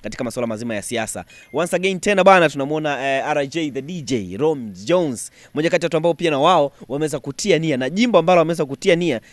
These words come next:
ni jimbo la wahuni. Wa-, ina-, inasemekana kwamba watu ni wahuni, <laughs> watu waliochafukwa,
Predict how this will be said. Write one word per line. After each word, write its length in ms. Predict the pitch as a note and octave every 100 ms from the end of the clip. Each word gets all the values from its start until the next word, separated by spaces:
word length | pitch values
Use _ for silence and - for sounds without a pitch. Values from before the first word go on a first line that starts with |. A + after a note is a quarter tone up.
| -
ni 100 | C3
jimbo 240 | C#3+ F#3 D#3+
la 80 |
wahuni. 540 | C3+ B2+ D#3 F#3+ C3+ D3+ _ - -
Wa-, 200 | C3+ C#3
ina-, 180 | D3 C#3+
inasemekana 680 | C#3+ C#3 D3 C#3+ E3 C#3
kwamba 180 | G#2 A2+
watu 180 | C#3 C#3+
ni 60 | B2+
wahuni, 500 | A#2+ D3+ F#3 E3+ D#3+
<laughs> 100 | -
watu 200 | - E3
waliochafukwa, 760 | D#3 C3+ - A#2+ - G3+ F3+